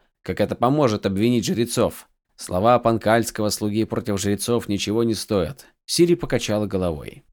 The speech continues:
«Мне кажется, ты сможешь устроить скандал, попытаться убежать или совершить какое-то безумство».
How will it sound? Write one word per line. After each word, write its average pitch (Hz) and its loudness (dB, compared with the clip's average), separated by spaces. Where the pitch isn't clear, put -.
«Мне 185 4
кажется, 208 -2
ты 196 0
сможешь 185 0
устроить 170 0
скандал, 147 0
попытаться 151 -2
убежать 165 0
или 185 0
совершить 175 0
какое-то 185 -2
безумство». 170 0